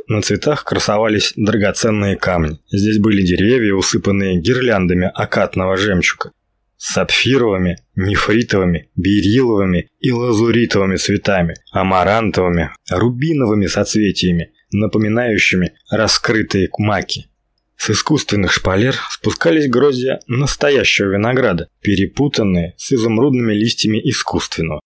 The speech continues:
Аметистовые, александритовые, янтарные виноградинки горели яркими искрами, множились фейерверком огненных всполохов.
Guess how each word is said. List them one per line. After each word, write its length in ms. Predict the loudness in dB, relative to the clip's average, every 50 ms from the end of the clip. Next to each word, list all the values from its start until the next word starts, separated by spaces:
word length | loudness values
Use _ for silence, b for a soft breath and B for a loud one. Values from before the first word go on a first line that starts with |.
| _ _ _ _ _ -6
Аметистовые, 880 | -4 -2 -2 0 -2 -2 -2 0 0 0 -2 -2 -2 0 0 0 0 -2 -4
александритовые, 1120 | -4 -2 0 0 0 0 -2 0 0 0 0 2 2 0 0 0 0 2 2 2 0 -2 -8 _
янтарные 960 | _ -4 -2 0 0 0 0 0 -2 -2 -2 0 0 0 0 0 0 0 2 2
виноградинки 880 | 2 0 0 0 0 0 0 2 2 2 2 0 0 -2 -4 -10 -12 _ _ _ _ _ -4
горели 360 | -2 0 0 0 0 0 0
яркими 580 | 0 2 2 0 0 0 -2 -2 -2 -2 -4 -4 -2
искрами, 560 | 0 0 0 0 -2 -2 -2 -2 -2 -4 -6 _ _ _ _ _ -6
множились 540 | -2 0 0 2 2 0 0 0 0 0 0
фейерверком 840 | 0 0 0 0 0 2 2 2 2 2 2 0 -2 -4 -4 -4 _ _ _ _ -4
огненных 480 | 0 0 2 2 2 2 0 0 -2 -2
всполохов. 720 | -6 -6 -4 0 2 2 2 2 0 -2 -10 -12 -18 _